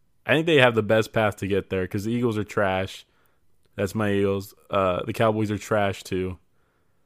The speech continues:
It's between the Giants and, I almost said it, the football team.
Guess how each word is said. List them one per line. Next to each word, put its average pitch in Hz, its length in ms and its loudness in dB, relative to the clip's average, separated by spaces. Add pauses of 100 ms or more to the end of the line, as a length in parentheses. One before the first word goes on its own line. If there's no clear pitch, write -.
(380)
It's 139 120 2
between 240 240 -4
the 151 80 2
Giants 120 360 -2
and, 95 200 -6 (640)
I 98 60 -6
almost 113 240 -2
said 123 180 4
it, 92 200 -2 (340)
the 101 140 -6
football 98 440 0
team. - 200 -10